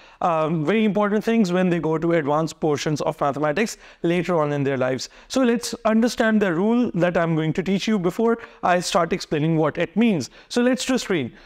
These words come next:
You cannot cancel or divide by a variable term unless you are confirmed that it is a non-zero term.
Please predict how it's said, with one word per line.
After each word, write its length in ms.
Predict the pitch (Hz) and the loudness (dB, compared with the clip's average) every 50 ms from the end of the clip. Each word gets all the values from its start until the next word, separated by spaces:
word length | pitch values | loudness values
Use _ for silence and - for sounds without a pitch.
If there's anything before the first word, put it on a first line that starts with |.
| - _ _ | -20 _ _
You 180 | 180 175 226 208 | 0 0 0 0
cannot 580 | - - 240 214 208 208 233 285 320 - - | 2 2 2 2 4 2 2 2 2 0 0
cancel 520 | 285 240 214 208 185 - - 226 202 202 202 | 0 2 2 2 0 0 -2 -2 0 0 0
or 160 | - 202 185 180 | 0 0 0 0
divide 680 | 160 143 160 135 151 165 165 175 196 233 254 214 240 - | 0 -2 -2 0 0 2 2 2 2 2 0 0 -2 -4
by 200 | 165 147 156 165 | -2 0 0 2
a 180 | 170 175 180 160 | 2 2 0 0
variable 600 | 139 131 180 208 214 247 294 285 208 240 240 220 | 0 0 0 2 2 2 2 2 2 2 0 0
term 500 | - - 190 170 156 156 185 214 233 220 - - - - - _ | 0 -2 -2 0 0 0 0 0 -2 -2 -6 -14 -20 -20 -10 _
unless 540 | - 208 214 247 254 254 269 294 277 - - | 0 2 2 2 4 2 2 0 0 -2 -2
you 180 | 202 220 208 | 0 2 2
are 180 | 190 180 180 170 | 2 2 2 0
confirmed 760 | 170 196 190 180 165 - - 214 214 233 262 262 254 226 170 | 0 0 -2 -2 -2 -2 -2 0 2 2 2 4 2 2 4
that 180 | 180 170 170 180 | 2 2 2 0
it 140 | 180 170 190 | -2 0 0
is 140 | 175 143 | 0 0
a 60 | 165 165 | 0 0
non-zero 560 | 156 147 147 143 139 139 120 139 131 127 123 | 0 0 0 0 0 0 -2 -2 -2 -2 -2
term. 300 | - 143 131 123 123 | -2 -2 -2 -2 -4